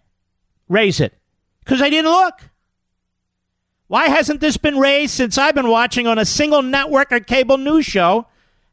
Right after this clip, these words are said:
as it's been out for almost two and a half hours? 'Cause they don't want to. Well, it's gonna be raised with a jury. Isn't it relevant?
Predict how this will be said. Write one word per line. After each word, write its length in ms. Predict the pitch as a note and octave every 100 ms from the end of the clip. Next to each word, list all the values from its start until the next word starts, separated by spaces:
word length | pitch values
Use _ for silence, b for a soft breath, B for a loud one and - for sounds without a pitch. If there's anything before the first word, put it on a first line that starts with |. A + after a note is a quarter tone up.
| -
as 180 | A3 A#3
it's 160 | B3+
been 160 | - B3+
out 220 | D4 D#4
for 100 | -
almost 280 | A#3+ A#3+ -
two 100 | C4
and 80 | C4+
a 60 |
half 260 | C4 D4 -
hours? 440 | D#4 D#4+ C#4 - _
'Cause 140 | - F3
they 100 | A#3+
don't 160 | C#4
want 240 | D#4 F#4+ F#4+
to. 220 | C#4+ - _ _ _ _ _ _ _ _ _ _ _ _ _ _ _ _ _ _ _ _ _ _ _ _ _ _ _ _ _ _ _ _ _ _ _
Well, 120 | G3+
it's 100 | F3
gonna 160 | - F#3
be 140 | E3
raised 300 | D#3+ E3+ D3+
with 100 | D3
a 60 | C3+
jury. 520 | A2 A#2 G3+ C4 D#3+
Isn't 220 | E3+ E3
it 40 | D3+
relevant? 540 | C3 D#3 G#3+ B3+ F4